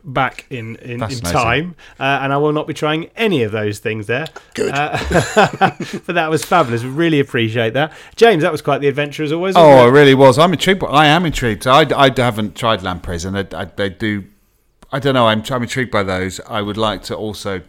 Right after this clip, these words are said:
Speaker 2: just have a roast peacock. I don't know if that sounds terribly decadent. <laughs> As long as I'm not breaking laws, I know morally it's
Speaker 3: No.
Speaker 2: probably wrong. I love peacocks, they're beautiful birds, if anyone's listening and offended, but I'm just intrigued.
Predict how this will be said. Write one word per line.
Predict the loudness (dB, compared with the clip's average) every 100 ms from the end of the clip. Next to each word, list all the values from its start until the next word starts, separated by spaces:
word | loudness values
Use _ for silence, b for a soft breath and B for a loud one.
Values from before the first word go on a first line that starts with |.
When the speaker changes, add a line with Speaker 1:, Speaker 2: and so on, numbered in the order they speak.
| _ _ -18
Speaker 2:
just | -16 -12
have | -10
a | -6
roast | -8 -8
peacock. | -14 -12 -12 -12 -12
I |
don't | -10 -10
know | -10
if | -12
that |
sounds | -12 -12
terribly | -10 -8 -8 -8
decadent. | -8 -6 -6 -8 -12 -20
<laughs> | -14 -10
As | -4 -2 0 0 0 0 4
long | 4
as | 4
I'm | 2
not | 2
breaking | 0 0 -4
laws, | -2 0 0 0
I |
know | -2 -2
morally | 0 0 0
it's | -4
Speaker 3:
No. | -6
Speaker 2:
probably | -6 -6
wrong. | -4 -4 -2
I |
love | -4 -6
peacocks, | -10 -10 -14
they're | -14
beautiful | -16 -16 -18
birds, | -18 -18 -20 -20 -20
if | -18
anyone's | -14 -12 -12 -16
listening | -18 -16
and | -16
offended, | -14 -14 -12
but | -12
I'm | -12 -10
just | -12
intrigued. | -12 -12 -10 -10 -12 -18